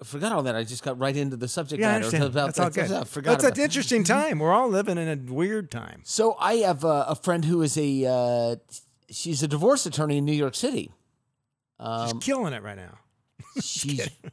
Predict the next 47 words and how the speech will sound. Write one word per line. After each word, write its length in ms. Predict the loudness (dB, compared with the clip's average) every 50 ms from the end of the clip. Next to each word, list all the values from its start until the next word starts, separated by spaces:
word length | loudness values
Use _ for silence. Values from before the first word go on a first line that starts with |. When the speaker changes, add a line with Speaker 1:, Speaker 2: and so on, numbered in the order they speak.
| -20 _ _
Speaker 1:
she's, 600 | -16 -12 -10 -6 -4 -4 -2 -4 -4 -6 -8 -10 _ _ _ _ _ _ _ _ _ _ -6
there, 200 | -2 -2 -2 -2 -4 -10
lots 480 | -8 -2 2 2 2 2 0 -2 -4 -4
and 100 | -2 0
lots 240 | 0 0 0 -2 -6
and 80 | -4
lots 220 | -2 -2 -2 -2 -4
of 60 | -2
phone 160 | -2 -2 0
calls. 240 | 0 -2 -4 -2 -4
You 80 | -6 -6
can't 240 | -6 -6 -6 -2
do 180 | -2 0 0 0
anything 380 | 0 0 -2 -2 -2 -4 -2 -2
with 180 | -2 -2 -2
it, 180 | -2 -4 -4 -4
but 280 | -4 -4 -4 -4 -8 _ _ _ _ _ _ _ _ _
I 180 | -10 -8 -8 -6
thought, 320 | -4 -4 -4 -4 -6 -8 _ _ _ -20 -18 -18 -18 -20 -20 _ _ _ _ _
I 40 | -10
said 140 | -10 -6 -4
to 40 | -2
my 100 | -2 0
wife, 260 | 0 -2 -4 -4 -6
Speaker 2:
Have 260 | -4 0 2 4 4 4
you 80 | 4
Speaker 1:
"Why?" 40 | 6
Speaker 2:
not 260 | 6 6 4 4 4
had 260 | 4 2 2 2 2 2
more 360 | 2 2 4 2 2 0 -2 -8 _ -6
challenges 520 | -2 0 0 2 0 0 -2 -4 -6 -6
with 220 | -4 -4 -4 -2
your 80 | -4 -2
wife 360 | 0 0 0 -2 -4 -6 -8
in 60 | -10
the 60 | -8 -6
last 340 | -4 -4 -6 -6 -8 -12 -18 -20 _ _ -10
couple 220 | -10 -8 -6 -6
weeks? 260 | -6 -6 -6 -8 -10 -6
I 180 | -4 -4 -2
have. 380 | -2 -4 -6 -8 -12 -14 -16 -16
Speaker 1:
No, 140 | -8 -6 -6 -4
I, 360 | -2 -2 0 0 -2 -4 -4 -4
I, 100 | -4 -4
pro-, 300 | -4 -4 -6 -6 -6 -6 -6 -4
I 80 | -2 -2
haven't. 640 | 0 0 0 0 0 0 -2 -4 -4 -8 -16 -20